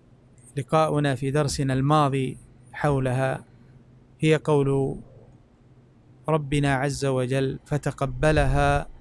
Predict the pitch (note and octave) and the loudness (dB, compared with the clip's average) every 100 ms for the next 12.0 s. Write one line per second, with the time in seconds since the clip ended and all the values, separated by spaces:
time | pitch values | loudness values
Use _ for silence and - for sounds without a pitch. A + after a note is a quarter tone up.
0 | - - - - - - - E3+ F3 D#3 | -20 -20 -20 -20 -20 -8 0 0 2 0
1 | D#3 D3+ D3 D3+ - C#3+ C#3+ D3 C#3 B2+ | 2 2 2 0 0 -2 2 2 2 0
2 | F3+ - B2 - - - - - - - | 0 0 -4 -6 -16 -20 -20 -20 -20 -20
3 | - - C#3 D3+ D3+ E3 D#3 D3 C#3+ C#3 | -10 -4 0 2 0 2 2 2 2 2
4 | D3+ D3 C#3+ B2+ - D#3+ D3+ B2+ A#2+ - | 2 2 0 -4 -2 -2 -2 -4 -6 -16
5 | _ - - - - - C#3 C3+ D3+ - | _ -20 -20 -20 -20 -10 -6 -2 -2 0
6 | E3+ D#3+ C3+ C#3+ B2+ C#3 - C#3 D#3+ D3+ | 2 4 2 0 0 -4 0 0 2 0
7 | B2+ - - - - - - - - - | -4 -8 -18 -20 -20 -20 -20 -20 -18 -2
8 | G#3+ G3+ F#3 E3+ D#3+ D3 - D3 C3+ C#3+ | 0 2 2 4 2 0 0 2 2 2
9 | C#3+ C3+ C#3 B2 C3 C#3+ C#3+ C#3+ C3+ C3 | 2 0 0 -2 -4 -2 -2 0 0 0
10 | B2+ - D3 D3 C3+ C#3 E3 D#3 C#3+ C3+ | -4 -2 0 2 2 2 2 2 0 0
11 | C#3 C3+ B2+ C#3 C3 C#3+ C#3 - A2+ | -2 -4 -2 0 0 0 -2 -6 -10